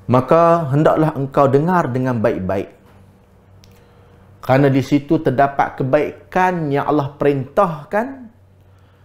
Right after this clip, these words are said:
ataupun keburukan yang dilarang oleh Allah Subhanahu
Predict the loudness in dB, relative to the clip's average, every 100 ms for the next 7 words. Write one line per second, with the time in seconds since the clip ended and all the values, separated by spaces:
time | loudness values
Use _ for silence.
0 | _ _ _ _ _ _ _ _ -4 -2
1 | -2 -4 -8 -2 -2 0 -2 -2 -6 -4
2 | -2 -2 -2 -2 0 0 -2 -4 -6 -6
3 | -4 -6 -8 -10 -14 -16 -14 -12 -12 -14